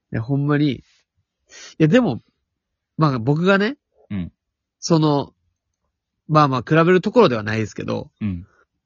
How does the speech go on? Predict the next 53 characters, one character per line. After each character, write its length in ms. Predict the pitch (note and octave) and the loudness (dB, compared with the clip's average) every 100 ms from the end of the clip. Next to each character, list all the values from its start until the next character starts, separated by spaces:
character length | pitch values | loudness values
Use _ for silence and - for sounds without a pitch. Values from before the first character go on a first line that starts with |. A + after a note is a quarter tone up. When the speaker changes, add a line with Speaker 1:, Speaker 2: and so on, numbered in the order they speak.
| _ _ _ _ | _ _ _ _
Speaker 1:
大 220 | F#3+ C4 | 2 2
き 100 | B3 | 2
く 120 | - - | -6 -2
劣 200 | F3 B3+ | 0 0
っ 40 | |
て 160 | - A#3+ | 2 0
る 40 | |
の 80 | F3 | 0
か 60 | A#2 | -2
っ 40 | |
て 20 | |
言 60 | A2+ | -4
わ 40 | |
れ 20 | A2+ | -6
た 60 | |
ら 20 | A2 | -2
そ 180 | G3 | 2
う 60 | D3 | 2
じ 60 | A2+ | 0
ゃ 20 | |
な 140 | A2+ | 0
い 200 | C3 C#3 | 0 -2
と 100 | - | -4
思 100 | A2+ | -4
う 20 | |
ん 0 | |
で 40 | G#2+ | -6
す 40 | |
よ、 60 | G#2+ | -6
僕 100 | A2 | -6
は 40 | |
自 140 | A2 A2+ | -4 -4
分 160 | A#2 | -4
が。 220 | A2 A2+ _ _ _ _ _ _ _ _ _ | -4 -6 _ _ _ _ _ _ _ _ _
そ 200 | - C3+ | -4 0
う 40 | B2+ | 2
い 160 | B2 | 0
う 220 | G#2 F2+ - - | -2 -10 -20 -4
面 220 | D#3 F3 | 0 0
白 220 | - F3+ | 2 2
さ 120 | C#3+ | 2
で、 200 | G#2 - _ _ | -6 -12 _ _
そ 140 | - C3 | -8 -6
の、 80 | |
ツ 160 | A#2+ - _ _ _ _ | -6 -10 _ _ _ _
ッ 120 | - - | -20 -4
コ 140 | F3+ | 0
ミ 100 | D#3+ | 2
的 200 | D3+ C#3+ | 2 -2
な。 160 | A#2+ - _ _ _ _ _ _ _ _ _ - | -4 -8 _ _ _ _ _ _ _ _ _ -10
Speaker 2:
う 40 | |
ー 20 | |
ん。 520 | F#2+ F#2+ F#2+ F#2+ F#2+ | -8 -6 -8 -12 -14